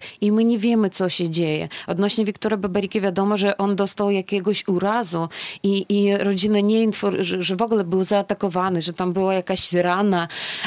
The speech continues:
e, cięta, ale nikt n-, o niczym nie wie, nie wie, bo nie ma tam prawa i niestety oni mogą sobie pozwolić ni-, nikogo nie informować. My w ogóle mamy wątpliwości, czy t-, czy ten człowiek żyje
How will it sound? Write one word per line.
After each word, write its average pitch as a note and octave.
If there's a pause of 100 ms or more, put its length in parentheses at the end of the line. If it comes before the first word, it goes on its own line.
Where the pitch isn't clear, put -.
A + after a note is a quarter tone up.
(120)
e, E3+
cięta, -
ale G#3
nikt B3+
n-, A#3
o G#3+
niczym A3+
nie C#4
wie, B3+
nie B3
wie, C4
bo B3+ (240)
nie D#4
ma F4
tam B3+
prawa G#3 (220)
i A3+
niestety C4+
oni E4+
mogą D#4+
sobie B3+
pozwolić G#3+
ni-, A#3
nikogo A#3
nie A#3+
informować. A3+
My A3+
w G3+
ogóle A#3
mamy A3
wątpliwości, G#3+
czy -
t-, -
czy -
ten A#3
człowiek A3+
żyje G#3+